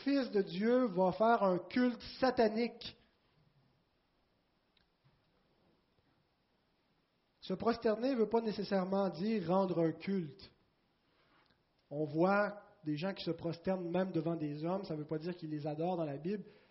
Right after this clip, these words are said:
c'est une espèce de, de salutation, de reconnaissance respectueuse. Christ a deux choix.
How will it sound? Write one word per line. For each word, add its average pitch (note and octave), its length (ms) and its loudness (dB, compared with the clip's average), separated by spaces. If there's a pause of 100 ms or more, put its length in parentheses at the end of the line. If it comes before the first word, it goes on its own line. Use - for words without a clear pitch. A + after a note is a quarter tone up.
(320)
c'est E3 180 -6
une F3 160 -4
espèce E3+ 300 -2
de, F3 280 2
de D#3 120 -4
salutation, G3 680 -2
de F3+ 100 -2
reconnaissance F#3+ 1000 -4 (280)
respectueuse. D#3+ 1200 -4 (4000)
Christ A#3+ 320 -2
a F3+ 40 0
deux E3+ 260 4
choix. C#3 360 -6